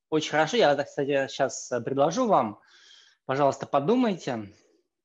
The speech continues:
А, ещё раз предложу это ближе к второй части занятия. А, подумайте, что вам интересно было бы узнать, потому что терапия — это же просто бездонное дно,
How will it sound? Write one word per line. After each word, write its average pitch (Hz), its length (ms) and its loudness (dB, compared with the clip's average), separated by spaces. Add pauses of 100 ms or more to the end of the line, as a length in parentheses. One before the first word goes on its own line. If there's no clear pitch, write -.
(120)
А, 113 360 -4
ещё 139 240 0
раз 147 140 2
предложу 147 380 4
это 131 200 2
ближе 127 400 -2
к 120 320 0
второй 135 440 0
части 117 340 -6
занятия. 147 680 -4 (640)
А, 123 140 -4
подумайте, 226 580 0
что 208 300 0
вам 180 220 2
интересно 160 480 0
было 143 200 0
бы 139 160 -2
узнать, 123 420 -2
потому 131 220 -4
что - 140 -16
терапия — 170 440 0
это 165 100 -4
же 151 140 -2
просто 147 440 -4
бездонное 120 600 -2
дно, 107 360 -6